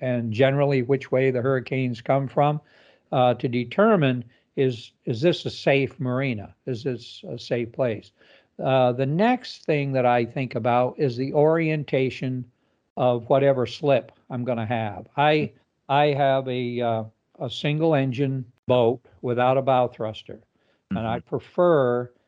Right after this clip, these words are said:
Speaker 1: to have the slip on the left-hand side when I'm coming in.
Speaker 2: Mm-hmm.
Speaker 1: And I wanna s-,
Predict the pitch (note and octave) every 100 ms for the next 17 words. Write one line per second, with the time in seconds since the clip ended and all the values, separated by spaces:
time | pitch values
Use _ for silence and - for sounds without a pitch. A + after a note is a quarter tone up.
0 | _ - C3 C3+ B2+ B2+ B2 - - C3+
1 | C3+ - B2+ A#2 A#2 B2+ C3+ - D3+ D3+
2 | C3 C#3+ A#2+ A#2 A#2 B2+ A#2+ A#2 G#2+ C3+
3 | B2+ C3+ B2+ A2 A#2 B2+ _ _ G2 E2+
4 | F2 E2+ C#3 C3+ B2+ B2 D3 C3+ C3 C#3
5 | D3 B2 -